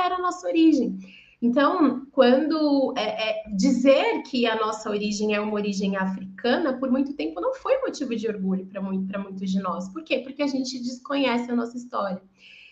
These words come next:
Então, quando eu falo de finanças ancestrais, é entender que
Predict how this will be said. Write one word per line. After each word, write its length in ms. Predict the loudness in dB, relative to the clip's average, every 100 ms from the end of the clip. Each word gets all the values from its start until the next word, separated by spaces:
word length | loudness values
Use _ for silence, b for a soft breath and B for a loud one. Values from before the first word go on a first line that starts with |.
| B -2
Então, 500 | 2 4 4 0 0
quando 200 | 2 2
eu 100 | 2
falo 320 | 2 2 0
de 120 | -4
finanças 420 | -2 0 0 2
ancestrais, 640 | 2 2 -2 -4 2 2 4
é 80 | 2
entender 920 | 4 2 4 4 4 4 2 -2 B B B _
que 420 | 2 2 2 -6